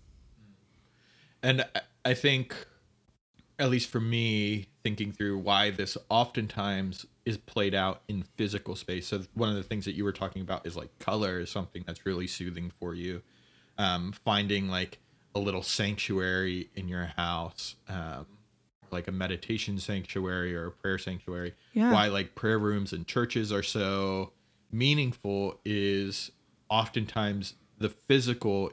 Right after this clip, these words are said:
Speaker 1: is the window through which we do see spirit, through which we do see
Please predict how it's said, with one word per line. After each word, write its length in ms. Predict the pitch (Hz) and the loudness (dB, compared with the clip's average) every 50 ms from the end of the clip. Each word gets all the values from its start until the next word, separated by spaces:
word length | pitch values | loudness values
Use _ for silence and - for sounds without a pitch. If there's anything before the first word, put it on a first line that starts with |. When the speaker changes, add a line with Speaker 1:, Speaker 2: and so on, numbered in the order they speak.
| - - | -2 -2
Speaker 1:
is 480 | 110 101 101 98 95 - - - - _ _ - | 0 0 0 -2 -4 -6 -8 -10 -12 _ _ 0
the 80 | 104 | 0
window 380 | 98 101 104 101 98 92 98 90 | 2 2 2 0 0 0 0 -2
through 300 | - - - 95 92 92 | -2 -4 -4 -2 -2 0
which 260 | 92 90 - - - | -2 -4 -6 -6 -6
we 100 | 101 95 87 - | -6 -6 -4 0
do 220 | - 110 104 107 | 2 2 4 2
see 240 | 101 - - 98 92 | 2 0 -4 -4 -6
spirit, 500 | 95 - - - 95 92 87 90 - - | -6 -6 -6 -4 -4 -2 -2 -4 -4 -6
through 140 | - 92 90 | -6 -4 -4
which 200 | 87 87 - - | -4 -6 -6 -6
we 80 | 101 90 87 - | -6 -8 -6 -6
do 220 | - 95 98 98 | -4 -2 -2 -2
see 480 | 90 - - - 92 82 73 87 95 - | -2 -4 -6 -6 -6 -4 -4 -4 -6 -8